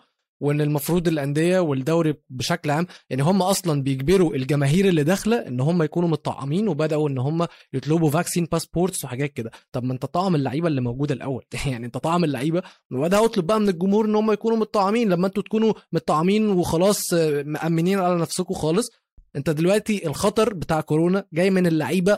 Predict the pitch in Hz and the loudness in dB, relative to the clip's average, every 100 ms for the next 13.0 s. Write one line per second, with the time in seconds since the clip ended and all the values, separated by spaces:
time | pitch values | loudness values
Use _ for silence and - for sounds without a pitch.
0 | - 190 - 165 156 165 135 131 139 175 | 0 -4 -2 -2 0 -2 -2 0 2 2
1 | - 127 123 - 135 - _ _ _ _ | 0 -6 -6 -6 -8 -8 _ _ _ _
2 | - _ _ - - 147 160 165 170 165 | -20 _ _ -16 -6 -4 0 0 2 2
3 | 143 135 139 131 127 120 - 170 160 135 | 2 0 -2 -4 -4 -4 -2 0 2 0
4 | 127 175 180 175 165 131 143 - 139 156 | 0 0 0 0 0 0 -2 -4 -2 0
5 | 151 135 143 - 135 147 165 _ _ _ | -2 -2 -4 -2 -2 0 -2 _ _ _
6 | - - 151 131 185 190 156 139 180 165 | -20 -10 -6 0 0 2 0 2 2 4
7 | 175 196 190 170 175 160 139 135 - 131 | 2 0 -2 -4 0 -2 -2 -6 -4 0
8 | 151 170 151 127 156 156 160 196 135 135 | 2 2 2 0 -2 0 0 0 0 -2
9 | 127 147 151 147 156 143 131 165 170 151 | -6 -4 -2 0 -2 -4 -4 -2 0 0
10 | 165 160 170 127 - 143 - 104 _ _ | 0 -2 -4 -8 -4 -4 -4 -8 _ _
11 | _ _ - - 135 135 180 175 143 131 | _ _ -16 -6 -2 2 0 0 -2 0
12 | 185 170 127 - 135 220 - _ _ | -2 -2 -4 -6 0 2 0 _ _